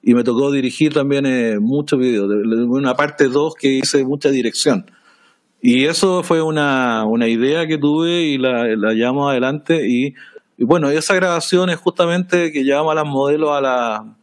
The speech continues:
a la Vega Central. A la Vega Central a desfilar a las diez y media de la mañana, once de la mañana, que hacía un frío, me acuerdo, y, y nada, fue un éxito. La gente de La Vega,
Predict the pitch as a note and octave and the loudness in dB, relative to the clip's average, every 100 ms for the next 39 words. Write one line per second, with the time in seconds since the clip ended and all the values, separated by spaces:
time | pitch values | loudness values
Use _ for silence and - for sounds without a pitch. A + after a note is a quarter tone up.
0 | _ _ A2+ A#2 C#3 C#3+ C#3+ C3+ G3 - | _ _ 0 2 0 -2 -4 0 -2 -2
1 | _ _ _ _ _ _ _ - A2 A2 | _ _ _ _ _ _ _ -2 0 2
2 | C#3 C3+ C3 A#2 C#3+ D3 C3+ C3+ C#3 C#3+ | 0 -2 -4 0 2 2 -2 0 0 0
3 | C3 B2 A#2+ A2+ A#2+ - G#2+ B2 C3+ C3+ | -2 -2 -2 -4 -8 -6 0 2 2 0
4 | C#3+ C#3 C3 C3 C3+ D3 - - _ _ | 0 0 0 0 0 -2 -6 -18 _ _
5 | _ - A#2+ B2 C3+ B2 A#2+ B2 C#3 G#2 | _ 0 2 2 0 0 0 0 0 -2
6 | A2 G#2 - A2+ A2+ A2 A2 A2+ A2+ A2+ | 0 -2 0 2 2 0 0 0 0 -2
7 | B2 B2 A2 G#2+ G2+ G2+ - - - - | -2 0 0 0 -2 -4 -10 -20 -20 -20
8 | _ _ - A2 C#3+ A2 F#2 A2+ A2+ G#2 | _ _ 0 2 2 0 0 2 2 0
9 | A2+ A2+ G2 F#2+ F#2+ E2+ A2+ A2+ A#2 G#2 | -2 -2 -2 -2 0 0 0 0 0 0
10 | G2 G#2+ G#2+ A2 | 0 0 0 -2